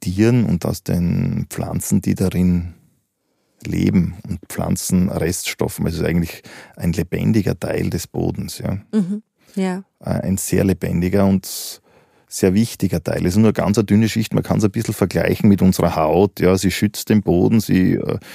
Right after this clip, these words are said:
Speaker 1: stellt ganz viel zur Verfügung. Und es ist auch wichtig, dass wir drauf schauen, weil es, ähm, ein Teil ist, der sehr, sehr sensibel ist, ja. Und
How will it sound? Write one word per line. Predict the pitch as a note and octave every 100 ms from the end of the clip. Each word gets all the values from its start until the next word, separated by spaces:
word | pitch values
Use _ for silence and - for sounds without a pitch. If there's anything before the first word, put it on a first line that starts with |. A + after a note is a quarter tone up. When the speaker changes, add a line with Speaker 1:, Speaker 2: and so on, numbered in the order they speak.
| -
Speaker 1:
stellt | - F#2
ganz | - F2 F#2
viel | - F#2+
zur | - F2
Verfügung. | F2 - F#2+ G2+ A#2+ B2+ _ - - -
Und | - F#2
es |
ist | F2+
auch | F2
wichtig, | G2+ - G2
dass | F#2+
wir | G2
drauf | F2+ F#2 -
schauen, | - - G2 G#2+
weil | F2
es, | E2+
ähm, | F2 F2 F2 - _
ein | - F2+
Teil | - F2+
ist, | G2+ -
der | -
sehr, | F2 F2+
sehr | - -
sensibel | - - - E2+ E2
ist, | - - -
ja. | G1+ - - _ _ _ - - - - -
Und | - - F#3 G3 G3+ G3+